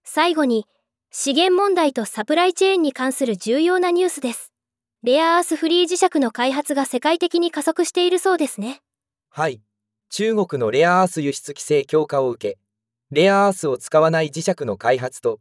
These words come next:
Speaker 2: 代替サプライチェーン構築の動きが加速しています。ナイロンマグネティクスは鉄と窒素からレアアースフリー磁石を製造し、二千二十八年までに年間千五百トンの生産を目指しています。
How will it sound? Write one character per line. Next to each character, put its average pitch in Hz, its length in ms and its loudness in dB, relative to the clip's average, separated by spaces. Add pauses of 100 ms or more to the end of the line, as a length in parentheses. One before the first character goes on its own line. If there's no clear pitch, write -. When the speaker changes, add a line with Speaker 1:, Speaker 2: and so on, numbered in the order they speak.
(120)
Speaker 2:
代 143 200 4
替 190 200 0
サ 170 140 -2
プ 190 100 2
ラ 202 120 4
イ 185 80 0
チ 190 100 -4
ェ 185 80 0
ー 180 60 -2
ン 175 40 -6
構 175 220 -2
築 - 220 -8
の 101 160 -2
動 131 100 -2
き 139 140 -8
が 104 100 -6
加 101 140 -10
速 131 240 -6
し - 80 -12
て 113 80 -2
い 107 100 -4
ま 101 120 -6
す。 - 180 -18 (400)
ナ 160 160 2
イ 202 100 2
ロ 190 140 4
ン 196 80 0
マ 196 100 2
グ 196 80 0
ネ 190 100 2
テ 175 120 -8
ィ - 20 -14
ク - 80 -16
ス - 140 -4
は 98 240 -2
鉄 - 240 -2
と 196 100 4
窒 196 160 -6
素 165 180 -2
か 123 120 -2
ら 98 120 0
レ 135 160 4
ア 185 180 4
ア - 20 4
ー - 20 -2
ス 170 140 -8
フ 175 100 -4
リ 196 180 0
ー 175 40 -8
磁 185 60 -4
石 160 280 -4
を 92 60 -4
製 120 240 0
造 110 180 -2
し、 98 260 -14 (720)
二 147 160 -4
千 180 260 2
二 160 120 0
十 151 180 -2
八 110 280 -4
年 185 180 2
ま 165 100 2
で 135 100 0
に 104 120 -6
年 170 240 -2
間 117 200 -6
千 180 320 -2
五 180 120 0
百 196 180 -2
ト 185 160 -2
ン 151 60 -4
の 110 80 -4
生 135 240 0
産 135 260 -4
を 123 60 -4
目 117 80 -4
指 127 160 0
し - 60 -14
て 107 100 -4
い 95 80 -4
ま 92 100 -6
す。 - 180 -18